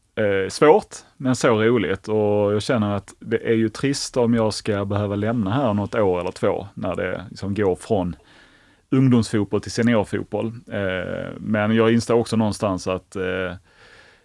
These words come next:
allt tar sin tid. Eh, och jag kanske får börja med min yngre son. Kör samma resa igen, eh, vem vet, men, eh, i en perfekt värld så hade jag kunnat kombinera mitt nuvarande yrke med det här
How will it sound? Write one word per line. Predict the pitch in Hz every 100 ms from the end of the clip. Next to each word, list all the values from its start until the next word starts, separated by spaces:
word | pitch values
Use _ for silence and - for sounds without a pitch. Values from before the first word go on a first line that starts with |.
| _ _
allt | - 101 98
tar | 143
sin | 123
tid. | 131 143 160 - - - _ _
Eh, | - 104 101 95 95 101
och | 104
jag | 98 92
kanske | 95 - 101
får | - 107
börja | 123
med | 123 110
min | 110 117
yngre | 120 98 104
son. | 135 120 147 _ _ -
Kör | - 120
samma | 113 120 104 104 120 - 180
resa | 127 131 143 131 127
igen, | 117 131 165 -
eh, | 117 113 113 110
vem | 110 117
vet, | 120 147 -
men, | 123 117 113
eh, | 113 113 117 110 - - - - - - _ _ _ _ 254 240 226 -
i | 127
en | 123
perfekt | 131 147 120 170
värld | 208 117
så | 113 139 135
hade | 127 135 131
jag | 131 127
kunnat | - 135 127 120
kombinera | - 139 139 117
mitt | 113 127
nuvarande | 127 113 104
yrke | 131 - 110
med | 110 95 92
det | -
här | 104 120 143